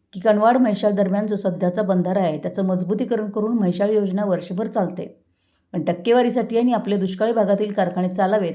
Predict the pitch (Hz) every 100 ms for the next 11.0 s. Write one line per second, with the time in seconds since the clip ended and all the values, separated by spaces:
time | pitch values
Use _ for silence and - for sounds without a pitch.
0 | 190 196 190 180 170 240 233 190 196 196
1 | 185 190 185 196 196 180 175 196 190 156
2 | 147 - _ _ _ _ 185 190 208 208
3 | 185 226 240 220 220 220 190 185 254 262
4 | 247 208 180 180 180 185 165 180 196 185
5 | 175 175 175 190 175 196 185 151 151 160
6 | 151 - - _ _ - 185 190 214 233
7 | 240 247 202 175 196 190 180 170 190 190
8 | 208 180 160 160 165 190 - 196 233 208
9 | 202 - - 180 185 180 180 180 185 190
10 | 165 160 202 226 220 226 208 202 170 156